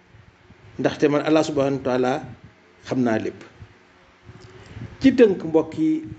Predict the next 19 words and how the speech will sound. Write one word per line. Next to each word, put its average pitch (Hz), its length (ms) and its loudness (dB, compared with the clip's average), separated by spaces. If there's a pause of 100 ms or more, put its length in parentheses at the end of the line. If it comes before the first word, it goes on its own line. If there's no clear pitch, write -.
loolu 196 260 8
la 190 60 2
borom 151 300 -2
bi 143 60 -8
Allah 139 180 -6
subhanahu 131 380 -6
wa 131 40 -10
taala 123 260 -2 (300)
wax 117 240 -2
jullit 110 220 -2
yi. - 120 -16 (1200)
Mbokk 196 240 2
yi, 120 180 -2 (4000)
aaya 233 280 6
bi, 208 200 2
bi 180 80 0
muy 240 140 6
wàcc, 156 280 4 (2000)
fekk 202 280 4